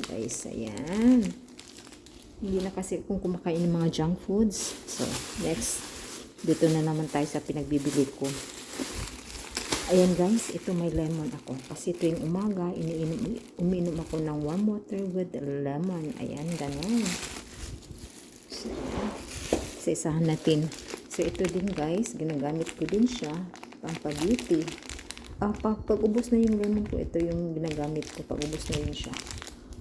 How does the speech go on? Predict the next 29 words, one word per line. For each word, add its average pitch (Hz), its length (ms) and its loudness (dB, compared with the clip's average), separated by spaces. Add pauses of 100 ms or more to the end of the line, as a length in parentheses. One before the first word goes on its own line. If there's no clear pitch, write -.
(760)
So, - 160 -4
next, - 720 4 (320)
itong, 160 560 -2 (880)
itong 156 480 -4
lemongrass 147 800 -2
ko. 175 240 -4
Kasi 180 560 -2
nagbo-boil 165 640 2
ako 165 240 -4
ng 160 240 -4
lemongrass 156 720 -4
with 175 320 0
ginger. 165 640 2 (400)
So, - 560 -8 (600)
ah, 135 320 -2
two 175 160 2
times 180 320 2
ko 165 80 0
itong 160 240 -2
ginagamit. 147 640 -2
So, 156 160 -2
hatiin 156 500 0
ko 143 60 -4
siya 143 280 -4
ng 147 200 -8
three 202 240 4
piece, 185 340 -2
three 175 240 2
piece. - 540 -6